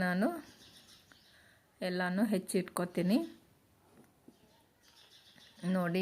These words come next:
ಈಗ ಇದನ್ನ ಹೆಚ್ಚಿ ಇಟ್ಕೊಂಡೀನಿ, ತೊಳೆದು ಸ್ವಚ್ಛ ಮಾಡಿ. ಹಂಗೆ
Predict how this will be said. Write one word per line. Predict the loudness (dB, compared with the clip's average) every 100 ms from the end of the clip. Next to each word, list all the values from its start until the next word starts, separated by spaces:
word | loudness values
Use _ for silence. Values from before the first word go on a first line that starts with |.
| 2
ಈಗ | 4 2 0 -2
ಇದನ್ನ | 2 4 4 4 2
ಹೆಚ್ಚಿ | -4 -4 2 2
ಇಟ್ಕೊಂಡೀನಿ, | 2 0 2 2 2 0 2
ತೊಳೆದು | 2 2 2 0
ಸ್ವಚ್ಛ | 0 -4 -2 -2
ಮಾಡಿ. | 0 0 0 -2 -10 -20 -6 0
ಹಂಗೆ | 2 4